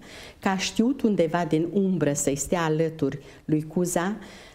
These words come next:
fiindcă era foarte apropiată de prietenii domnitorului și știa foarte bine ce trebuie să facă și ce misie grea avea de îndeplinit.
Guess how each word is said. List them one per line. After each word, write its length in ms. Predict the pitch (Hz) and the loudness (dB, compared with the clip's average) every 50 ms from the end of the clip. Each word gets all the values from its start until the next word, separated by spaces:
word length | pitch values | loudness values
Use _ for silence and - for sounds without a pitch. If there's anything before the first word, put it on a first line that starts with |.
| - _ | -20 _
fiindcă 480 | - - 185 175 175 165 170 - 170 | -2 0 2 2 2 0 0 0 2
era 440 | 160 160 160 147 156 156 156 160 156 | 2 2 2 2 2 2 2 0 0
foarte 520 | 156 - - - - 196 180 180 185 - | -2 -6 -10 -2 -2 0 0 0 0 -2
apropiată 840 | 170 160 - 160 147 151 - 156 151 151 160 156 - 190 190 196 196 190 | -2 -2 -2 -2 -4 -2 0 0 0 0 0 -2 -2 -2 -2 -2 -2 -4
de 160 | - 151 151 165 | -4 0 0 0
prietenii 760 | 156 160 147 147 156 175 202 196 202 - 151 151 151 147 | 0 0 0 0 2 2 0 0 0 0 0 2 2 0
domnitorului 760 | 143 147 143 147 147 143 143 147 - 139 139 143 151 165 180 180 | 0 0 0 0 0 -2 -2 -2 -2 0 0 0 0 -2 -2 -2
și 180 | 180 - 170 | 0 -2 -2
știa 360 | 160 - - - 160 160 151 | -2 -2 -2 0 0 0 0
foarte 460 | 147 147 - - 160 165 160 - - 143 | 0 -2 -2 -2 -2 -2 -2 -2 -2 -2
bine 360 | - - 139 147 151 160 165 | -2 0 0 0 0 0 -2
ce 220 | 160 - - 160 | -4 -4 -4 -4
trebuie 460 | 156 - - 165 165 165 165 156 151 | -4 -2 -2 -2 0 0 0 0 0
să 180 | 151 - - 139 | -2 -2 -4 -6
facă 420 | - - 147 151 156 151 - 160 156 - - - | -2 0 -2 -2 0 0 -2 -4 -4 -6 -14 -16
și 200 | - - - 160 | -10 -4 -4 -4
ce 120 | 156 - 147 | 0 0 2
misie 500 | 139 139 151 160 151 - - 151 143 131 | 2 2 0 0 -2 -2 0 0 0 2
grea 340 | 143 147 143 143 143 147 - | 0 0 0 0 0 -2 -2
avea 280 | - 147 139 147 143 139 | -4 0 0 0 0 2
de 100 | - 135 | 2 0
îndeplinit. 640 | 135 131 135 131 127 - 139 131 131 127 113 - | 0 2 0 -2 0 0 2 2 2 2 0 -2